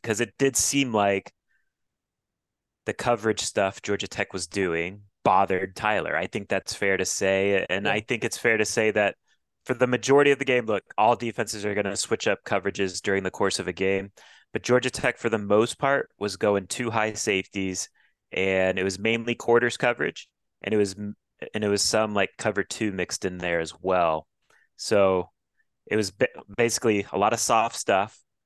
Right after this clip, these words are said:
Speaker 1: and taking away kind of explosive, uh, deep to intermediate passing type of plays. Um, I gotta look. I mean, I, I think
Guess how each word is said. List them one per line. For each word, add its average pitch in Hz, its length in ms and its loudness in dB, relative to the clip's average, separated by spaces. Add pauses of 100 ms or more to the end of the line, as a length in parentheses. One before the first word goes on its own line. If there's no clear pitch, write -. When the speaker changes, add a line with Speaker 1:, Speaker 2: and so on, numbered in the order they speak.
(360)
Speaker 1:
and 95 960 -2 (180)
taking 104 300 -2
away 104 380 4
kind 104 320 -2
of 101 260 -2
explosive, 107 1000 0 (1080)
uh, 82 420 -4 (360)
deep 113 260 0 (520)
to - 200 -2
intermediate 107 560 0 (140)
passing 104 680 -4 (100)
type 101 260 -4
of 101 120 -2
plays. 92 640 4 (720)
Um, 87 600 -2 (1500)
I 110 120 0
gotta 127 180 2
look. 101 480 4
I 101 140 0
mean, 107 160 0
I, 110 200 2
I 117 200 0
think 156 420 0